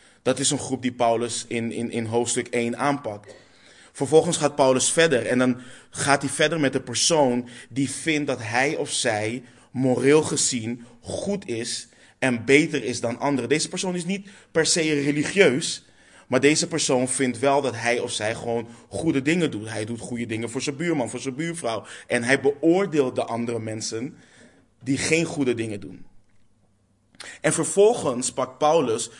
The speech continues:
de religieuze man of vrouw aan die op basis van zijn of haar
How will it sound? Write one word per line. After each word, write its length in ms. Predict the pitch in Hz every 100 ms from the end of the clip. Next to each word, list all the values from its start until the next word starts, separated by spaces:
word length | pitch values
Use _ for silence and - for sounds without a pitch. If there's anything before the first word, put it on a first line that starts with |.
| - -
de 120 | 120
religieuze 760 | 110 139 208 196 165 151 131 143
man 260 | 120 123
of 140 | 117 -
vrouw 380 | 117 113 110
aan 340 | 110 104 110 110 - -
die 160 | 120 113
op 140 | 101
basis 400 | 113 117 127 135
van 160 | 117 110
zijn 440 | - 131 143 151
of 200 | 143 127
haar 480 | 110 107 110 110